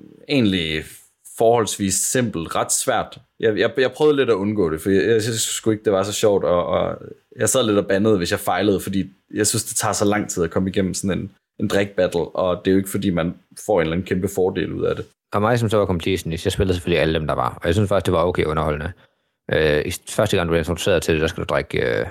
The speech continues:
Speaker 2: tre horn med mjød, og når du kommer hen i det svære, så skal du drikke otte eller tolv.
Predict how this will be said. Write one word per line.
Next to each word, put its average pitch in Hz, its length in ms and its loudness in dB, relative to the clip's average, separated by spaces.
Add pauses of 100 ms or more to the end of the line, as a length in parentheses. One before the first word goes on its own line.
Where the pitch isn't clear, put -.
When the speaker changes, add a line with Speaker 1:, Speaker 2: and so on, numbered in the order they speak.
(140)
Speaker 2:
tre 139 240 0
horn 113 260 0
med 101 80 -2
mjød, 107 380 2
og 90 440 0
når 90 80 -2
du 87 80 -2
kommer 92 220 -2
hen 101 100 -2
i 90 60 -2
det 82 120 -6
svære, 92 340 0
så 85 60 -4
skal 95 140 -4
du 92 60 -8
drikke 82 240 -2
otte 87 260 2
eller 69 180 0
tolv. 80 340 -2